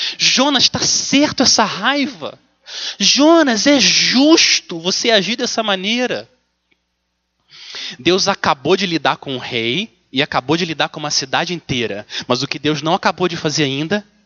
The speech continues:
é lidar com Jonas, é lidar com o profeta. Porque pra Deus, importa as nações e importa as pessoas. Deus tá preocupado com cidades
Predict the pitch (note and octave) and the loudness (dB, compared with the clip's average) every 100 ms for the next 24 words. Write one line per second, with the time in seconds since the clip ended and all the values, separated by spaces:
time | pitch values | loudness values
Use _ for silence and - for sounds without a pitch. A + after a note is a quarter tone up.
0 | _ _ _ C3+ C#3 A#2+ C3 C#3 A2+ F#2 | _ _ _ -6 -4 -2 -4 -6 -10 -12
1 | G2 G#2 - - - _ - A2+ G#2+ A2+ | -14 -14 -12 -14 -16 _ -12 -8 -4 -4
2 | - - G#2+ - - - - - - - | -6 -12 -12 -12 -16 -16 -20 -12 -12 -6
3 | - C#3 D#3 - F#3 D3+ D#3 F3 G3 - | -4 -2 -4 -4 -4 0 2 4 2 0
4 | - - - _ _ _ _ _ _ _ | -2 -8 -16 _ _ _ _ _ _ _
5 | _ C3+ - - E3+ - - C3 A#2+ G2 | _ -16 -8 0 0 0 -6 -6 -6 -4
6 | - - G2+ A2 C3 - - - _ _ | -2 -2 -4 -6 -4 -4 -6 -12 _ _
7 | - C3 C3 - C3+ E3 - - - - | -14 -12 -12 -10 -8 -8 -8 -12 -6 -4
8 | - C3 A2 - - - - _ _ - | -4 -4 -8 -8 -8 -10 -16 _ _ -14
9 | - B2+ D3+ E3+ - - E3+ E3+ - - | -14 -4 -2 0 -2 0 0 -2 -4 0
10 | D3 C#3+ C#3+ G#3 A#3+ _ _ _ _ _ | 2 0 0 -2 -4 _ _ _ _ _
11 | _ _ _ - _ D3+ C#3 D#3+ D3+ - | _ _ _ -20 _ 2 2 0 0 0
12 | B2+ A#2 B2 D3+ F#3+ - - - | 2 0 0 -2 -4 -4 -4 -8